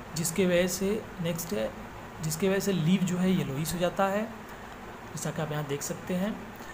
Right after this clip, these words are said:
और साथ ही साथ सूखने लगता है और grain small हो जाते हैं, sterile हो जाते हैं और plant जो है सूख जाता है,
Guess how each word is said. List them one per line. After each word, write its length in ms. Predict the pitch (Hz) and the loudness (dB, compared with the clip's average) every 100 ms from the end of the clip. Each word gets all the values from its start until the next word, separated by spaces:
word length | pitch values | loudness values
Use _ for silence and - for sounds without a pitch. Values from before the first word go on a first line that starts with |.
| - - 170 | -14 -8 -4
और 80 | |
साथ 200 | 160 165 | 2 2
ही 60 | 165 | 2
साथ 560 | 160 190 160 - - - | 2 2 2 -4 -10 -6
सूखने 440 | - 185 175 196 | 0 2 6 6
लगता 340 | 185 - - | 6 2 -2
है 240 | 160 170 196 - | 0 0 0 -2
और 140 | 180 170 | -2 -2
grain 320 | 143 165 180 | 0 2 2
small 300 | - 147 143 | 2 2 2
हो 80 | 160 | 4
जाते 300 | 175 170 190 | 2 2 2
हैं, 360 | 190 214 220 | 4 2 -2
sterile 420 | - - - 151 180 | -6 -2 2 4 4
हो 60 | |
जाते 300 | 180 175 196 | 4 2 2
हैं 320 | 190 220 220 - - - - - | 2 2 -2 -8 -12 -10 -10 -6
और 60 | 165 - | -6 4
plant 320 | 151 170 180 | 6 6 4
जो 120 | 160 | 2
है 100 | 170 | -2
सूख 260 | - - 190 | 0 2 2
जाता 380 | - 135 - 123 | 2 -2 -2 -6
है, 160 | 117 | -6